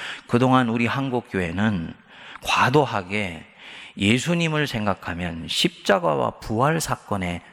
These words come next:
집중되어서 삼십삼 년의 세월 동안에 예수님 안에서 어떤 영성의 기조가 빚어져 가면서 그 십자가로 예수님을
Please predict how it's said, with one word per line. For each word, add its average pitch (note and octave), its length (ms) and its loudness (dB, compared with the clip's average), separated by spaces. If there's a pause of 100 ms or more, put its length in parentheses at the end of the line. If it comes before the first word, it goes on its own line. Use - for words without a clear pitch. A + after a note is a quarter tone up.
(120)
집중되어서 F#2 1200 0 (600)
삼십삼 F3 680 -2
년의 E3 280 0
세월 D3 340 4
동안에 B2+ 460 4
예수님 B2+ 640 0
안에서 G#2+ 480 0
어떤 C3 520 2
영성의 B2+ 580 0
기조가 G#2+ 440 -2
빚어져 G#2 500 -4
가면서 F2+ 520 0 (360)
그 B2 120 0
십자가로 A#2+ 760 0
예수님을 G2+ 680 -2